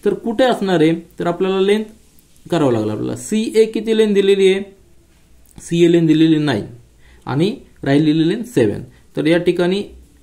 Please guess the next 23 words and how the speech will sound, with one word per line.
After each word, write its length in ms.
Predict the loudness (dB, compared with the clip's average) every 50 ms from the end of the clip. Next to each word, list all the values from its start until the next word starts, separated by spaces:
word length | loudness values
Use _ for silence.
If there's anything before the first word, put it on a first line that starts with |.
| _ -10 -4
point 240 | -4 -2 -2 -2 -4 -8 -12 -20 -20 _ _ _ _ _ _ _ _ _ -16 -8
साधारणतः 480 | -6 -6 -4 -4 -6 -6 -6 -4 -2
या 140 | 0 0 0
ठिकाणी 300 | 0 -2 -4 -4 -4 -4
असेल. 280 | -6 -8 -10 -12 -14 -16 -16 _ _ _ -18 -6 0
एसी 320 | 2 2 2 2 0 -4 -4 -4 -6 -14 -16 -20 _ _ _ -10
ही 60 | -8
किती 220 | -8 -6 -4 -2 -2
असणार 360 | -2 -2 -4 -4 -4 -2 0
आहे? 160 | -2 -2 -4 -10 -16 _ _ _ _ _ _ _ _ _ _ -20 -20 -18 -12
नाईन, 360 | -10 -6 -4 -2 -2 -2 -4 -6 -10 -18 _ _ _ _ _ _ -6
बरोबर 200 | -4 -2 -2 -2
आहे, 120 | -2 -4 -6 -10 -18 _ _ _ _ _ _ _ _ _ -8
आणि 180 | -6 -4 -4
ही 80 | -4 -4
पुढची 420 | -2 -4 -4 -4 -2 0 0 2
लेंथ 200 | 2 2 0 -2 -6 -12 -18 _ -20 -12
सेवन, 380 | -6 -4 -2 -2 -4 -6 -10 -14 -20 _ _ _ _ _ _ _ _ _ _ _ _ _ _ _ _ _ _ -10
बीसी 400 | -4 -2 -2 -2 -2 -2 -4 -4 -4 -6
सेवन. 320 | -4 -2 -2 0 -2 -2 -6 -12 -18 -20 -20 -20 _ -10
तर 80 | -6 -4
अशा 200 | -4 -2 -2 -4
पद्धतीने 540 | -4 -4 -6 -4 -4 -4 0 0 0 0 -2